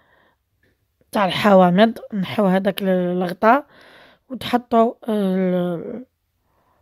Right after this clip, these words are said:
وتحطوا الاكسسوار هذاك وي-، ويرجع، آه، عصارة تاع الحوامض.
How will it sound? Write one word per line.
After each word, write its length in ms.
وتحطوا 400
الاكسسوار 640
هذاك 480
وي-، 220
ويرجع، 560
آه، 600
عصارة 600
تاع 480
الحوامض. 680